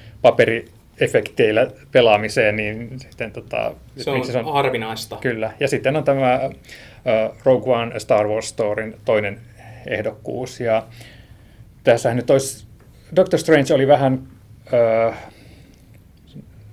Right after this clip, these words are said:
Speaker 1: se oli vähän Inception nähty. Ja sitten, tota, Deepwater Horizon, tosi hienoja räjähtyksiä. Ää, Jungle Book,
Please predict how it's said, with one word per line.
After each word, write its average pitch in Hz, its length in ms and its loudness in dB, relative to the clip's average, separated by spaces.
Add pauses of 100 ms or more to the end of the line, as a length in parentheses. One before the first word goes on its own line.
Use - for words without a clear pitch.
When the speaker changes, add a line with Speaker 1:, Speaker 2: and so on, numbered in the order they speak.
(340)
Speaker 1:
se - 100 -2
oli 175 80 2
vähän 147 220 4 (200)
Inception 113 540 0 (140)
nähty. - 440 -4 (640)
Ja 107 640 0
sitten, 113 360 -6
tota, 110 800 -2 (880)
Deepwater 151 340 4
Horizon, 120 760 2 (200)
tosi 139 200 0
hienoja 117 260 2
räjähtyksiä. 110 840 0 (1120)
Ää, 107 440 -4 (420)
Jungle 147 260 2
Book, 110 280 0